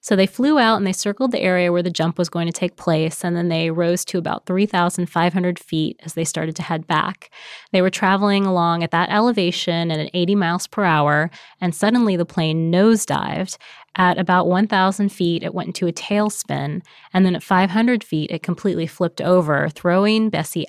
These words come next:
out of the plane, and the fall killed her.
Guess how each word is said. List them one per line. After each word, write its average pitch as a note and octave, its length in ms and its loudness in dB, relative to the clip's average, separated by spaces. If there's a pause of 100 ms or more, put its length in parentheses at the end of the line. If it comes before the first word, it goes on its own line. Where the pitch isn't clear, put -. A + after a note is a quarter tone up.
out F3 160 2
of G3+ 80 0
the G3 100 -2
plane, D3 520 -8 (340)
and E3+ 160 -2
the D#3+ 60 -4
fall E3+ 320 2
killed D#3+ 340 -4
her. - 280 -10